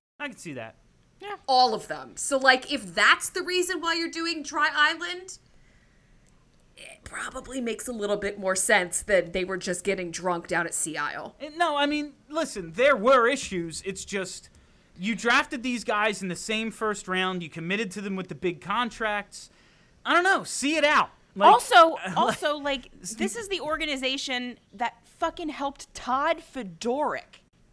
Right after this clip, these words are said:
Speaker 2: get over an alcohol addiction. If you see that your captain and star player and who you've christened, christened as the, the future of the franchise has a drug problem,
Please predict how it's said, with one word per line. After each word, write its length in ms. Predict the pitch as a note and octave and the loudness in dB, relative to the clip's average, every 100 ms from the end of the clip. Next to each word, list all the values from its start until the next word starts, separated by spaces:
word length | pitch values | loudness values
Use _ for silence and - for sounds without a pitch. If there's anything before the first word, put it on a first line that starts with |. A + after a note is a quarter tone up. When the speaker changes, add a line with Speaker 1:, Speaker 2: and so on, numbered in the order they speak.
| F#3 F3 | -16 -4
Speaker 2:
get 180 | A3+ A3+ | -2 0
over 300 | A3+ A3 G#3+ | -2 -2 -6
an 60 | |
alcohol 540 | F#3+ G#3 G#3 G3 D#3 C#3 | -4 -4 -6 -10 -10 -10
addiction. 420 | C#3+ C#3 - C#3 - - - | -14 -16 -18 -18 -20 -18 -12
If 140 | C4+ | -10
you 160 | D4+ G4+ | -8 -10
see 340 | - F#4+ G4 | -8 -8 -8
that 120 | F#4 | -10
your 120 | C4+ | -14
captain 680 | - - B3+ - E3 C#3 F#3+ - _ _ _ - | -14 -4 -4 -4 -8 -10 -12 -18 _ _ _ -10
and 160 | G#3+ | -8
star 360 | A#3 - C4 D4+ | -8 -6 -4 -6
player 600 | - C#4+ A3 D3+ D#3 F3 - - | -6 -4 -4 -4 -6 -8 -12 -8
and 160 | G#3 | -6
who 160 | A3 C4 | -6 -6
you've 260 | A#3 C#4 - | -6 -8 -6
christened, 480 | C#4 C4+ G#3+ A3 - | -6 -6 -8 -10 -14
christened 440 | - C4+ - G#3 G#3+ | -8 -8 -6 -10 -6
as 160 | F#3 F#3+ | -8 -6
the, 160 | G3 - _ - | -10 -12 _ -12
the 140 | F#3+ | -10
future 360 | F#3 B3 B3 C4 | -8 -8 -6 -6
of 80 | A3 | -8
the 80 | |
franchise 720 | G3+ A3 A3 A3+ E3 C#3+ D3+ - - - | -10 -8 -8 -6 -4 -4 -8 -14 -20 -8
has 220 | - G#3 | -2 -2
a 60 | F#3+ | -4
drug 360 | - E3 F#3 | -6 -4 -4
problem, 440 | - C4+ C#4+ E4+ | -4 -8 -6 -8